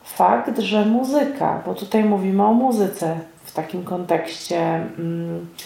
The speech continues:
rozwijała się inaczej i przeobrażała, bo zwłaszcza o to chodzi,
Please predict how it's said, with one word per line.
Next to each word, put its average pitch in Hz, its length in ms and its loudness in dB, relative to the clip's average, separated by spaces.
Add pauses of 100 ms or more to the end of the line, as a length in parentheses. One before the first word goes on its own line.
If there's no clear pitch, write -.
(600)
rozwijała 202 800 6
się - 160 -2
inaczej 208 800 2
i 208 40 -6
przeobrażała, 208 1000 4
bo 170 140 -2
zwłaszcza 190 520 2
o 175 40 0
to 196 120 -2
chodzi, 190 680 -2